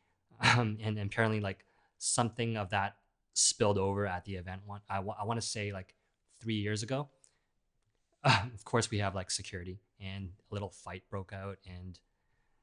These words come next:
they had to be, like, I don't know, basically pulled apart. And it,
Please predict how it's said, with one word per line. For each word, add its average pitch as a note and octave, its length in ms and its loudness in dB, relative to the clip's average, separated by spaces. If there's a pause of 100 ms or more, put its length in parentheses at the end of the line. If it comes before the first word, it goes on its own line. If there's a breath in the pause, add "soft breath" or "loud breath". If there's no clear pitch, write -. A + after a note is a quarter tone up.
(260)
they G#2 60 -10
had F#2+ 160 -6
to G2 60 -10
be, F#2 120 -10
like, F2 240 -12
I G2 60 -18
don't F2 400 -18
know, F2 80 -18 (420)
basically F#2+ 340 -6
pulled F#2+ 280 -8
apart. F2+ 420 -8
And F2+ 200 -12
it, F#2+ 120 -12